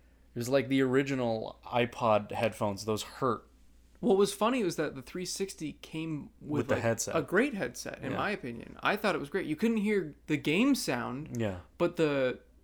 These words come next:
Speaker 2: the quality of people talking and hearing people, like, it
Speaker 1: Yeah.
Speaker 2: was,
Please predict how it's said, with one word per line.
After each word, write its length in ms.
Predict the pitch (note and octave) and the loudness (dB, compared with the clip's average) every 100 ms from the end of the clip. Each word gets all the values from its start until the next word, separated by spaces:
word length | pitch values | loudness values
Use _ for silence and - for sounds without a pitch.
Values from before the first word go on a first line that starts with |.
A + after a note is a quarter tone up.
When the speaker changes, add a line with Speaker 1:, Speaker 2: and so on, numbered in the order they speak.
| - | -8
Speaker 2:
the 220 | C#3 C#3 | -4 -2
quality 560 | - C#3 D3 F#3 F#3+ | -2 -2 0 0 -2
of 160 | D3+ - | -4 -4
people 260 | E3+ C3+ C3 | -12 -10 -10
talking 640 | - C3 D3+ F3+ E3+ D3+ | -4 -4 -4 -4 -6 -6
and 100 | A#2 | -10
hearing 380 | - C3+ E3 F3 | -6 -4 -4 -6
people, 260 | F3+ G3+ | -8 -4
like, 240 | G3 D#3 - | -4 -4 0
it 60 | |
Speaker 1:
Yeah. 120 | G#3 | 2
Speaker 2:
was, 160 | D3 - | 2 -2